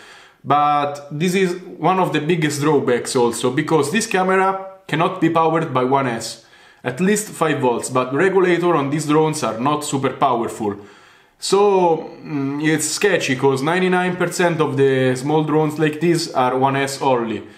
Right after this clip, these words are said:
and the Beta F P one is two S, but if you have the one S one, I don't know. The regulators on them are not powerful enough to power it via five volts. So you have to get a,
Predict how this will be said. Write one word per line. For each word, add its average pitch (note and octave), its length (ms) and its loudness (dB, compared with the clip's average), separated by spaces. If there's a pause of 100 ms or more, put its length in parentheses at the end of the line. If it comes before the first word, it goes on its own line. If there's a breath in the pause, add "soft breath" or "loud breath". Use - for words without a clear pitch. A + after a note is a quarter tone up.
(240 loud breath)
and A2+ 280 -4
the G#2+ 60 -2
Beta C#3+ 260 2
F - 160 -6
P E3 120 4
one D#3 300 2
is A#2 180 -4
two B2 200 2
S, B2+ 380 -2 (300)
but A#2 240 -8
if - 120 -12
you C3 80 4
have C3 220 0
the B2+ 100 4
one B2+ 220 2
S D#3 240 -4
one, D#3+ 320 0 (240 loud breath)
I A#2 120 -6
don't B2 160 2
know. - 340 -2 (720)
The C#3+ 120 0
regulators F3+ 640 2
on F3+ 140 0
them F#3+ 260 2
are B2+ 240 -2
not D3 240 -2
powerful D3+ 420 0
enough D3 340 -2
to B2+ 60 -8
power A#2 360 0
it A#2+ 240 -6 (280 loud breath)
via B2+ 300 0
five A#2+ 280 -2
volts. A2 400 -4 (480 loud breath)
So - 420 0 (180 loud breath)
you C#3 140 2
have F3+ 200 0
to C#3 420 2
get C#3 300 0
a, A#2 380 0